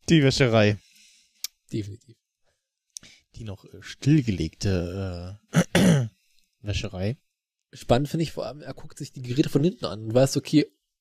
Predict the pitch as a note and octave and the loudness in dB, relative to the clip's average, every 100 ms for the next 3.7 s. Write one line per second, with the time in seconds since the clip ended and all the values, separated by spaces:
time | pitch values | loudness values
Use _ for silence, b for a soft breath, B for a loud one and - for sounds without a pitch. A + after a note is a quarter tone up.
0 | _ D#3 D#3+ - - D3 - D3 A#2+ D#3 | _ 4 4 4 -6 2 6 6 6 4
1 | G3 - G3 F#3+ F3+ E3 G3+ F#3+ E3 E3 | 4 4 4 4 2 2 2 2 4 4
2 | D3+ D#3+ C3 G2+ F#2+ - _ _ _ _ | 4 0 -4 -2 -4 -6 _ _ _ _
3 | _ _ _ - A#2+ - | _ _ _ 4 4 4